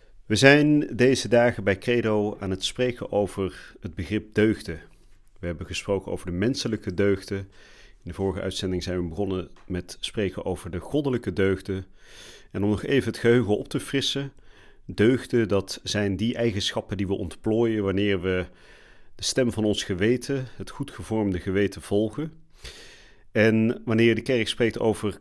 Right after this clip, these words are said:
kardinale deugden, de vier belangrijkste menselijke deugden, dan hebben we het over voorzichtigheid, rechtvaardigheid, sterkte en matigheid.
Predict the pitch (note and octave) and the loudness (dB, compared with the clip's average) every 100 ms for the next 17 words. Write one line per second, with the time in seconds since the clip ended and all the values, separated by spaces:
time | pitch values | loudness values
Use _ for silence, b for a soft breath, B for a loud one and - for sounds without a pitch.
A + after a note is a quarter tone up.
0 | - C#3 C3+ G#2+ A2 A#2 F#2+ E2+ F#2+ A2 | -2 0 2 2 2 0 -2 0 0 0
1 | - E3+ C3 F#2 - G2 - F#2 G#2 G2+ | -6 -8 -6 -6 -4 -4 0 0 2 2
2 | F2+ - E2+ E2+ A#2+ - G2+ F#2 E2 F2+ | 0 -4 -6 -2 -2 -2 -6 -6 -4 -2
3 | G2 - A#2+ C#3+ - - - - F2+ A2 | -2 -4 -8 -10 -12 -20 -20 -10 -4 -2
4 | A#2 - G2+ - F2+ G2+ - D#3 - C#3 | 0 0 0 -2 -6 -2 -2 -2 -4 -6
5 | - A2+ A2+ - - - F2+ G2+ - C#3+ | -4 -2 -2 -6 -14 -8 -4 -4 -4 -2
6 | D3 B2 G#2 G#2 G#2 G2+ - - - - | -2 -2 -2 0 0 0 -8 -6 -4 -2
7 | C#3+ B2+ - A2 G#2 G#2+ b b b b | -2 -2 -4 -4 -4 -6 b b b b
8 | b G2 G2 G#2 F#2 F2+ F2+ E2+ E2+ - | b -2 0 0 -2 -10 -8 -8 -10 -16